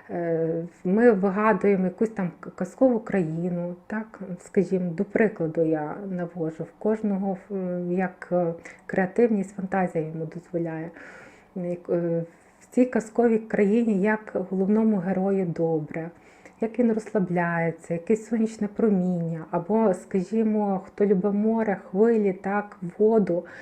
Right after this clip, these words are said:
як він, е, розслабляється, пливе по тих, е, хвилях, або дехто, е, декому допомагає, м, колір, так,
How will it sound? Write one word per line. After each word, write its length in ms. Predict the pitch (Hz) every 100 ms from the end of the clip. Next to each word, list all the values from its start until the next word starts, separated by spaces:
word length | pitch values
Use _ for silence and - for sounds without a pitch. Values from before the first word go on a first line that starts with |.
| - - -
як 200 | 202 196
він, 260 | 190 220 202
е, 300 | 147 185 185
розслабляється, 800 | 185 - 202 180 202 196 208 208
пливе 380 | 185 185 185 196 196
по 60 | 185
тих, 440 | - 185 - -
е, 120 | 180
хвилях, 560 | 175 - 175 170 156 160 - - - - -
або 260 | 170 214
дехто, 540 | 214 214 226 - 208 214
е, 640 | 190 - 185 185 185 180 165 175 180 185 180
декому 460 | 170 220 220 214
допомагає, 880 | 180 185 202 196 185 208 214 208 196
м, 480 | 196 185 185 180 175 - _
колір, 480 | - 208 196 175 165 -
так, 220 | - 208